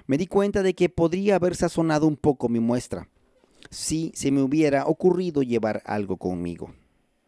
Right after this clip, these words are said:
Lo único que había allí era un despacho tras otro. Ya me sentía frenétrico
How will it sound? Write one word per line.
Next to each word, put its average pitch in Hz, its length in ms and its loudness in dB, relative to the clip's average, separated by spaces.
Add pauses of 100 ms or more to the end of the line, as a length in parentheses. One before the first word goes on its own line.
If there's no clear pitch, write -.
(680)
Lo 117 160 2
único 135 300 2
que 131 140 0
había 127 320 2
allí 127 360 2
era 127 200 2
un 135 160 0
despacho 104 500 -2
tras - 240 -8
otro. 90 300 -8 (920)
Ya 127 120 2
me 160 140 6
sentía 156 360 4
frenétrico 156 800 2